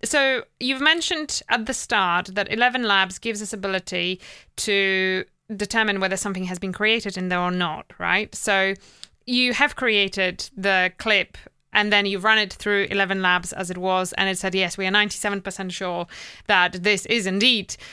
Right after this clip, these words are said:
created in Eleven Labs." But what has happened when you have added all the tools, um, so the, the noise, you know, the background noise, when you added all of that and run Eleven Labs again, what has happened then?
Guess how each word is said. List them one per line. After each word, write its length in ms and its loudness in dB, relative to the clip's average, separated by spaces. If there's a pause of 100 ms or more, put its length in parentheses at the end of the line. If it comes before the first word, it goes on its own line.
created 360 0
in 120 -4
Eleven 240 0
Labs." 220 -4
But 220 -4
what 180 2
has 240 0
happened 420 0
when 160 0
you 140 0
have 260 0 (120)
added 480 4
all 260 2
the 400 2
tools, 1000 -2 (560)
um, 680 4
so 260 2
the, 320 2
the 80 0
noise, 680 2
you 80 2
know, 100 2
the 80 -2
background 380 6
noise, 180 4
when 140 0
you 80 2
added 260 4
all 140 2
of 100 -2
that 400 6
and 220 2
run 560 6
Eleven 420 2
Labs 320 2
again, 560 2
what 160 2
has 200 -2
happened 360 -2
then? 420 -2